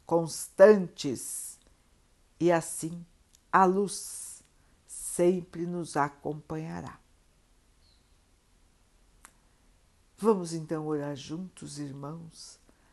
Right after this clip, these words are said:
agradecendo ao Pai por tudo que somos, por tudo que temos, por todas as oportunidades que surgem em nossa vida para a nossa melhoria.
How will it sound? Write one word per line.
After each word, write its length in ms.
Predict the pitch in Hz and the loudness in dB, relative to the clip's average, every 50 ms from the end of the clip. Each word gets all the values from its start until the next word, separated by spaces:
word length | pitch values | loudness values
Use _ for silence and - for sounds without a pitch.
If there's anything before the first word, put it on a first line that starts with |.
| _ _ _ - | _ _ _ 4
agradecendo 1040 | - 214 208 226 233 220 202 214 214 202 208 - - - 202 202 214 202 190 180 | 4 6 6 6 4 4 4 4 2 2 0 -6 -4 -2 -2 -2 -2 -4 -4 -4
ao 120 | 185 170 170 | -4 -6 -6
Pai 600 | 170 - - 165 165 170 175 185 185 180 175 170 - _ _ _ _ _ _ _ _ _ _ _ _ _ _ | -8 -10 -8 -6 -4 -4 -4 -4 -6 -8 -10 -14 -18 _ _ _ _ _ _ _ _ _ _ _ _ _ _
por 200 | - 247 269 226 | -4 -2 -2 -2
tudo 300 | 190 - - 196 170 185 | -2 -4 -8 -6 -6 -6
que 180 | 185 - - 156 | -6 -6 -8 -10
somos, 1000 | 151 - - - - - - 127 147 170 180 180 180 175 170 156 156 165 165 - | -10 -10 -12 -12 -10 -8 -4 0 2 4 4 4 4 2 2 0 -4 -8 -12 -12
por 280 | - - - 190 233 208 | -14 -10 -6 -6 -6 -6
tudo 320 | - - 208 196 170 180 | -6 -8 -8 -6 -6 -6
que 180 | 180 - - 147 - - _ _ | -6 -6 -8 -10 -10 -12 _ _
temos, 840 | - - 135 147 165 180 180 180 180 165 151 147 156 170 - - - - _ _ _ _ _ _ _ _ - | -4 -2 2 4 6 6 6 6 4 2 -2 -6 -12 -12 -14 -16 -18 -20 _ _ _ _ _ _ _ _ -2
por 160 | 262 262 - | -2 -2 -2
todas 880 | - - _ _ - - 247 262 262 262 262 247 202 208 202 202 185 175 | -4 -8 _ _ 4 6 8 8 10 10 10 8 8 6 4 2 2 0
as 220 | 190 175 165 156 | 0 0 0 0
oportunidades 1300 | 185 196 185 - 165 175 170 - 180 151 160 160 147 - 127 147 160 180 175 175 180 170 170 180 175 - | 0 -2 -2 -2 -4 -6 -4 -4 -6 -6 -6 -8 -4 0 2 4 4 4 4 2 0 -4 -6 -8 -10 -10
que 180 | - - 208 | -6 -4 -4
surgem 960 | 202 - - - - - - 247 262 254 247 208 175 156 160 165 160 151 156 | -4 -4 -6 -8 -6 -2 0 2 2 2 2 0 0 0 0 0 0 0 -2
em 40 | 151 | -4
nossa 400 | 147 147 143 143 - - 135 135 | -4 -4 -6 -6 -6 -6 -8 -8
vida 560 | 120 127 135 165 190 208 - - 196 190 196 196 - - - _ _ _ _ _ _ _ _ _ | -6 -4 -2 -2 -2 -2 0 2 2 2 2 0 -6 -18 -20 _ _ _ _ _ _ _ _ _
para 480 | - 165 170 175 185 185 190 185 180 | 4 6 8 8 10 8 8 8 6
a 60 | 170 160 | 6 4
nossa 640 | 151 147 151 156 175 196 202 196 - - 185 175 | 2 0 2 4 4 4 4 2 -2 -2 -2 -2
melhoria. 760 | 175 170 170 170 165 160 147 139 - 123 127 127 120 117 120 | 0 0 -2 0 2 0 0 0 -2 -6 -6 -6 -6 -8 -10